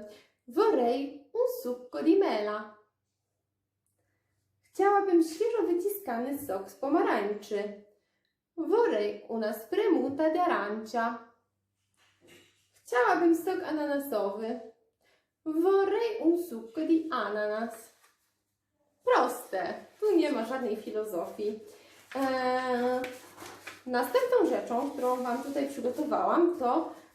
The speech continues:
eee, przećwiczenie tworzenia liczby mnogiej. Jak wiecie, jak ćwiczyliśmy to już w pierwszym odcinku w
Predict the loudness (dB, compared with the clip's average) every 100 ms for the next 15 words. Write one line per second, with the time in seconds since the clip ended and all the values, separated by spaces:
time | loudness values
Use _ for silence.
0 | -8 -2 0 2 0 0 0 -2 -2 -2
1 | -2 0 0 4 2 2 -4 -18 _ _
2 | _ _ -2 0 2 2 0 -2 -6 -4
3 | 4 6 6 4 -2 -6 -6 -8 -14 -16
4 | -20 _ _ _ -2 0 -4 -6 -4 -4
5 | -4 0 2 2 0 -2 0 0 0 -2
6 | -4 -4 -2 0 0 -2 -4 -2 -2 -4
7 | -4 -2 -4 -6 -4 -4 -2 0 4 4
8 | 2